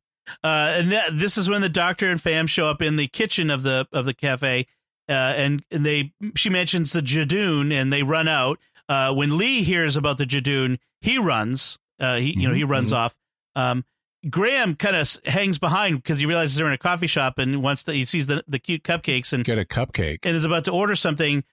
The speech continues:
Speaker 1: when he gets transmatted out when the doctor isn't looking. Like, you just get zapped, uh,
Speaker 3: Beamed
Speaker 1: which,
Speaker 3: out, yeah.
Speaker 1: which
Speaker 2: Yeah.
Speaker 1: was, uh, scary.
Speaker 2: By the way, something that I've been meaning to mention about the Judoon is their name is so frustrating to me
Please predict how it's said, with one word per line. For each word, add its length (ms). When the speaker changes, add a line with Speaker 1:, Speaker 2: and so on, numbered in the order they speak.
Speaker 1:
when 300
he 180
gets 380
transmatted 800
out 400
when 200
the 80
doctor 280
isn't 160
looking. 360
Like, 240
you 120
just 200
get 100
zapped, 540
uh, 160
Speaker 3:
Beamed 100
Speaker 1:
which, 80
Speaker 3:
out, 260
yeah. 260
Speaker 1:
which 160
Speaker 2:
Yeah. 60
Speaker 1:
was, 140
uh, 260
scary. 460
Speaker 2:
By 200
the 100
way, 160
something 420
that 120
I've 100
been 160
meaning 280
to 60
mention 320
about 260
the 80
Judoon 720
is 680
their 160
name 420
is 160
so 380
frustrating 680
to 40
me 420